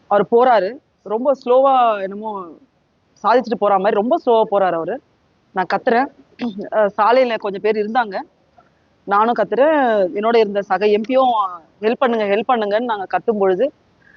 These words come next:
அங்க யாருமே ஒருவர் கூட வரவில்லை. எனக்கு ரொம்ப ஷாக்கா இருந்தது. So அதுக்கப்புறம் நான் திரும்பி நடந்து போ-, மறுபடியும் தமிழ்நாடு கெஸ்ட் ஹவுஸ்க்கு திரும்பி வரோம்.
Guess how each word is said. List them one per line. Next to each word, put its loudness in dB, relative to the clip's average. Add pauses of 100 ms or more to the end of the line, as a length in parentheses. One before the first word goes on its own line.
(140)
அங்க -2
யாருமே 4
ஒருவர் -4
கூட -2
வரவில்லை. -12 (680)
எனக்கு -4
ரொம்ப 4
ஷாக்கா 0
இருந்தது. -6 (520)
So -2
அதுக்கப்புறம் 2
நான் -2 (720)
திரும்பி 0
நடந்து 0
போ-, 0
மறுபடியும் 0
தமிழ்நாடு 0
கெஸ்ட் -6
ஹவுஸ்க்கு -4
திரும்பி -2
வரோம். 0